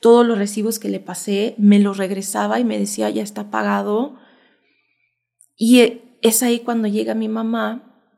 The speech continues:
que ya había tomado la decisión de no protegerlo, y me dice, "Pues es que esas son las ti-, el tipo de cosas que ha hecho toda la vida, que yo siempre encontraba la manera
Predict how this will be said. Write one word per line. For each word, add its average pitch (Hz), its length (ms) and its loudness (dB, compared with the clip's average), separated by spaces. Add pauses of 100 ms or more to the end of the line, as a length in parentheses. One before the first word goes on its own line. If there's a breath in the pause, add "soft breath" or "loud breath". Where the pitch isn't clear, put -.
(180)
que 214 140 -4
ya 202 120 0
había 208 200 -2
tomado 208 380 -2
la 208 100 -4
decisión 208 500 -2
de 208 80 2
no 208 160 2
protegerlo, 233 1000 -6
y 202 100 -4
me 196 160 -2
dice, 196 540 -6 (1500 soft breath)
"Pues 196 160 -8
es 208 120 -6
que 220 100 -6
esas 226 160 -2
son 226 140 -2
las 220 180 -2
ti-, - 140 -10
el 202 160 -4
tipo 208 240 -6
de 226 120 -2
cosas 214 340 -14
que - 180 -10
ha 208 100 -4
hecho 208 260 -6
toda 214 280 -4
la 233 120 -4
vida, 226 460 -6 (760 soft breath)
que 196 200 -4
yo 240 640 0
siempre 233 360 -2
encontraba 214 500 -4
la 214 140 -4
manera 202 760 -4